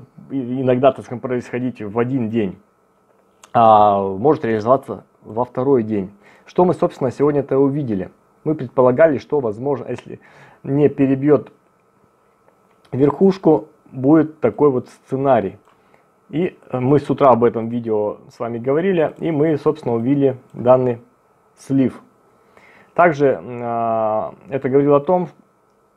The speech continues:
что вчера мы не перебили пятничную верхушку. То есть,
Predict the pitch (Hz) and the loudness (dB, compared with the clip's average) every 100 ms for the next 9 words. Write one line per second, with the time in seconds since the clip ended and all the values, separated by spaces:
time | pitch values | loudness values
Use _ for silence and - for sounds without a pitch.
0 | _ _ _ _ _ _ _ - - 139 | _ _ _ _ _ _ _ -20 -4 -4
1 | - - 135 127 160 170 135 127 160 - | -2 2 4 6 4 4 0 -6 -6 -6
2 | 123 135 156 - 123 120 131 147 147 147 | -6 -6 -6 -6 -6 -6 -4 -2 -2 -4
3 | _ _ 135 131 127 - 120 123 123 180 | _ _ -2 -2 -4 -4 -2 0 -2 -2
4 | 175 - 98 - _ _ _ _ 135 120 | -2 -6 -14 -16 _ _ _ _ 0 0